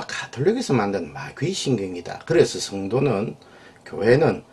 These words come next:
사도신경을 해서는 안 된다. 사도신경을 하는 교회들은 모두 잘못되었다라고 생각하는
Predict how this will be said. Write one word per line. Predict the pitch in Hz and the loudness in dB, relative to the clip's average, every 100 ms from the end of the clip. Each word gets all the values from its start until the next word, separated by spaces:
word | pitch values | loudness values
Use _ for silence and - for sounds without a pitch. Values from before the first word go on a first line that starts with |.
| - - - | -20 -20 -16
사도신경을 | - - 131 143 151 139 131 110 | -14 -2 2 2 4 4 4 4
해서는 | 120 - 104 | 2 -2 -6
안 | 90 87 | -6 -4
된다. | 101 107 98 82 - - - - - - - | -2 -2 -2 -6 -10 -18 -20 -20 -20 -20 -16
사도신경을 | - - - 160 143 196 170 139 | -10 -2 4 6 6 6 8 6
하는 | 117 113 107 90 | 6 4 2 0
교회들은 | 90 107 110 107 95 | 0 2 6 4 4
모두 | 107 117 120 - - | 2 4 2 0 -18
잘못되었다라고 | - - 95 110 117 - 123 156 - - 92 90 104 113 101 - - - | -16 -8 -2 0 0 0 4 4 4 -2 -4 0 2 2 2 0 -6 -18
생각하는 | - 113 107 107 101 92 82 | -8 -2 0 0 -2 -6 -10